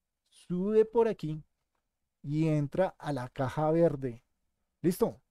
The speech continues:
Entonces ya tenemos acá de este else, que es, eh, condicional principal, ¿sí?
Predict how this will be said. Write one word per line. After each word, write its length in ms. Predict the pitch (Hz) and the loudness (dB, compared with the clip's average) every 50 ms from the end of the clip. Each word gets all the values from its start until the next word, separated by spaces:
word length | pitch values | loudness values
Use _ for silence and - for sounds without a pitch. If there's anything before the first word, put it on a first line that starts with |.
| _ _ | _ _
Entonces 280 | _ - 147 156 175 180 | _ -2 2 4 4 4
ya 80 | 185 | 4
tenemos 380 | 185 196 180 180 175 180 175 - | 2 2 0 2 0 -2 -2 -4
acá 260 | 175 - - 143 131 | -4 0 0 -2 0
de 160 | 120 131 123 | 0 -2 -2
este 380 | 120 - - - 185 185 185 185 | -2 -4 0 2 4 6 6 4
else, 280 | 196 185 - - - _ _ | 2 0 -10 -16 -16 _ _
que 120 | - 147 | -8 -8
es, 200 | 131 117 - - _ 143 143 _ - - | -8 -8 -10 -14 _ -14 -14 _ -12 -6
eh, 220 | - 156 156 147 131 _ | -2 0 0 0 -2 _
condicional 560 | - 165 - 143 139 - 143 123 131 123 117 | -4 -2 -2 -2 -4 -4 -4 -4 -4 -6 -4
principal, 760 | _ - 196 196 185 - 196 180 _ 175 156 147 151 160 - _ _ _ | _ -2 0 0 -2 -2 -6 -2 _ 2 2 2 0 -8 -16 _ _ _
¿sí? 280 | _ - - 160 185 | _ -6 -4 -4 -4